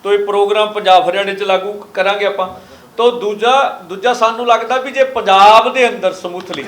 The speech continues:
ਕਿਸਾਨਾਂ ਮਜ਼ਦੂਰਾਂ ਦੀ ਏਕਤਾ ਹੋ ਗਈ, ਤੋ ਦੇਸ਼ ਵਿਆਪੀ ਏਕਤਾ ਵਿੱਚ ਬਹੁਤਾ ਡਿੱਕਾ ਨਹੀਂ ਆਉਣਾ। ਤੋ ਇਸ ਕਰਕੇ ਅਸੀਂ ਪੰਜਾਬ ਵਿੱਚ ਹੀ ਯਤਨ ਜਾ ਰਹੇ। ਜੇ ਪੰਜਾਬ ਵਿੱਚ ਕੋਈ ਲਹਿਰ ਨਹੀਂ ਖੜੀ ਹੁੰਦੀ,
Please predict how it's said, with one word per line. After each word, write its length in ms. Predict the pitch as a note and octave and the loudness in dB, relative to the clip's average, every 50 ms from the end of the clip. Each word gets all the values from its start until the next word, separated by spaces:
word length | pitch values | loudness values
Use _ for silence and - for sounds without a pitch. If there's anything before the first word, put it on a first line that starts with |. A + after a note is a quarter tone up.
| G2+ - - - - - - - - - - - - - _ _ _ - | -14 -16 -18 -20 -20 -18 -18 -18 -18 -18 -20 -20 -20 -20 _ _ _ -6
ਕਿਸਾਨਾਂ 560 | G3 G3 G3 F#3 F#3 F#3+ F#3+ G3 G3+ G#3 G#3 | -4 -2 2 2 2 2 2 0 2 2 2
ਮਜ਼ਦੂਰਾਂ 440 | G3+ G3+ G3 G3 F#3+ G3 F#3+ G3 G3 | 0 -2 -6 -10 -8 -4 -2 -2 -2
ਦੀ 140 | F#3+ G3+ G3+ | -2 -2 -2
ਏਕਤਾ 380 | F#3 F3 - - - F#3+ E3+ D#3 | -2 -2 -4 -2 2 2 2 4
ਹੋ 160 | D3+ C#3+ C#3 | 2 -2 -6
ਗਈ, 160 | C3 C#3 F3 - - - _ _ _ _ _ _ _ _ _ | -8 -10 -14 -18 -20 -20 _ _ _ _ _ _ _ _ _
ਤੋ 260 | A#3 A3+ A#3+ B3+ - D#3+ | 2 4 4 4 4 2
ਦੇਸ਼ 300 | F#3 G3 G#3+ G#3 - A3+ | 2 4 4 4 2 0
ਵਿਆਪੀ 500 | A3 A3+ A3 A3 A3 - B3 B3 B3 - | 2 4 4 4 2 0 -4 -6 -2 0
ਏਕਤਾ 380 | G#3 G#3 G#3 G#3 G#3 A3 G#3+ G#3+ | 2 2 2 2 2 4 4 4
ਵਿੱਚ 180 | G#3 G#3+ G#3 G#3 | 4 0 -4 -2
ਬਹੁਤਾ 340 | F#3 F#3 G3 G#3 A3+ G#3 | -2 -2 2 4 4 4
ਡਿੱਕਾ 520 | G3 F#3 F3 - G3 A3+ F4+ F4 - F4 - - - - - _ _ _ _ _ _ _ _ - | 4 2 0 0 2 4 4 4 2 -2 -8 -14 -20 -20 -20 _ _ _ _ _ _ _ _ -6
ਨਹੀਂ 240 | E3 G#3+ C4 C4 A3+ | 0 4 4 4 4
ਆਉਣਾ। 260 | G3 D3+ C3 A#2 G#2+ - - - - - _ _ - | 2 -2 -4 -8 -10 -12 -16 -20 -20 -20 _ _ 2
ਤੋ 80 | A#3 | 4
ਇਸ 140 | C4 B3+ - | 4 4 4
ਕਰਕੇ 260 | C4+ C4 B3+ B3+ C#4 | 2 2 2 2 0
ਅਸੀਂ 160 | C4 C#4+ D4 | 0 0 -2
ਪੰਜਾਬ 580 | C#4 - - A3 G3+ G#3 G3+ G#3 A3+ B3 C4 C4 | -2 -2 -2 2 4 6 8 8 8 8 6 4
ਵਿੱਚ 160 | C#4+ C#4+ C#4+ | 2 -2 -2
ਹੀ 60 | C#4+ A3+ | 0 0
ਯਤਨ 260 | A#3+ A#3+ A#3 A#3 A3+ | 0 0 0 0 0
ਜਾ 180 | - A3 G#3+ G#3+ | 2 4 4 4
ਰਹੇ। 100 | A#3 B3 | 4 2
ਜੇ 120 | A#3+ C#4+ | 0 -2
ਪੰਜਾਬ 560 | C4+ - A#3+ A3+ G#3 G3 F#3 F#3+ A3+ B3+ C#4+ D#4 | -4 -4 -4 -2 2 6 6 8 8 8 6 4
ਵਿੱਚ 160 | D#4 D4+ D4 | 2 0 0
ਕੋਈ 180 | C#4+ C#4+ C#4+ | 0 0 2
ਲਹਿਰ 320 | C4 A#3+ A3 A3 A#3+ A#3+ A3+ | 2 4 4 4 4 2 0
ਨਹੀਂ 220 | A3 A#3+ D4+ D4+ | 0 0 2 2
ਖੜੀ 260 | A#3 C4 B3+ B3 A3+ | 2 2 2 2 0
ਹੁੰਦੀ, 300 | A3 G#3+ F#3 G3 F#3+ - | -2 -4 -6 -6 -8 -10